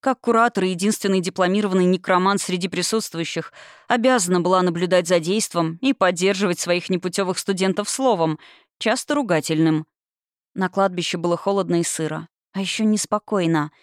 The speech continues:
так что моментально захотелось вернуться в гостиницу, а лучше сразу в академию. У нужной могилы и вовсе мороз побежал по коже. «Чувствуете?» — спросил Александр, глядя вокруг. «Ещё немного, и бабуля восстанет, чтобы лично отыскать свою вещь».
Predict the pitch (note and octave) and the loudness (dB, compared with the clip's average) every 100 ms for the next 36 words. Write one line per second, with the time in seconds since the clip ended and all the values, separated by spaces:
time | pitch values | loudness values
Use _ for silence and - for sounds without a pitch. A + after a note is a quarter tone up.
0 | _ _ _ A3+ - - G#3 G3 G3 F#3 | _ _ _ -4 -2 0 2 4 2 2
1 | G#3 G#3 D#3+ F3 F3 F#3+ F3+ - F3+ G3 | 0 0 -2 -2 -2 0 -2 -2 -2 -2
2 | - F3+ F#3 F#3+ - C#4 G3+ - F#3 A3+ | -2 -2 0 0 2 2 2 0 0 0
3 | - A3 B3 D4+ C#4+ C4 G#3+ F3+ E3+ E3 | -2 -2 0 0 0 0 0 0 -2 0
4 | D#3+ E3 _ _ _ _ - F#3+ F#3+ E3+ | 0 -2 _ _ _ _ 0 2 2 2
5 | E3+ F3 E3 F#3+ F3+ E3+ E3 E3 - E3 | 2 2 0 0 0 0 0 -2 -2 0
6 | E3 D#3+ D#3+ - E3 D3+ D#3+ D3 E3 - | 2 2 -2 -4 -6 -2 -2 -2 -4 -2
7 | E3 D#3+ D#3+ - _ _ _ _ - F3 | -2 -4 -6 -10 _ _ _ _ -6 -4
8 | - G#3 G3 - D#3+ D3 _ _ _ - | -2 0 0 0 -2 -4 _ _ _ -10
9 | - D#3+ - D#3+ D#3+ - F3+ F3 E3+ D#3 | -6 -4 -2 -2 -2 -2 0 2 0 0
10 | E3 D#3 E3 F3 - D#3 - _ _ _ | -2 0 0 -2 -4 -8 -12 _ _ _
11 | _ - - G#3+ G#3+ F3+ G3+ G3+ F3 F3 | _ -14 -8 0 2 2 2 0 0 0
12 | F3 G#3+ F3 F#3 - G#3 A3+ - - G3 | 0 0 0 -2 0 0 0 -4 -4 -2
13 | B3+ A#3 - E3+ D#3+ D#3+ - E3+ - F3 | -2 -2 -4 -2 -2 -4 -4 -4 0 0
14 | F3+ F3 D#3+ - | 0 -2 -4 -8